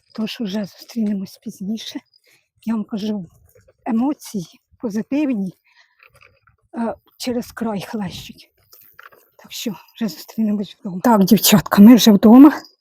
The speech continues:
Я щойно закотила колясочку. Ось такий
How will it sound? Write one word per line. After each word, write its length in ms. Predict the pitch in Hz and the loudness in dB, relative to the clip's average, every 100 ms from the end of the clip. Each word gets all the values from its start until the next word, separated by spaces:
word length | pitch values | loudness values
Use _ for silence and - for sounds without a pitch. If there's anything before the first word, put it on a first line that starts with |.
| - - - - _ | -20 -20 -20 -20 _
Я 100 | 233 | 2
щойно 400 | - - 226 214 | 4 6 6 6
закотила 480 | 202 214 - 208 190 | 4 2 4 6 4
колясочку. 680 | - 190 170 - - - - - _ _ - - - _ - | 4 4 4 0 -8 -2 -2 -2 _ _ -20 -20 -20 _ -16
Ось 100 | - | -4
такий 500 | - - - - | -2 -2 -4 -6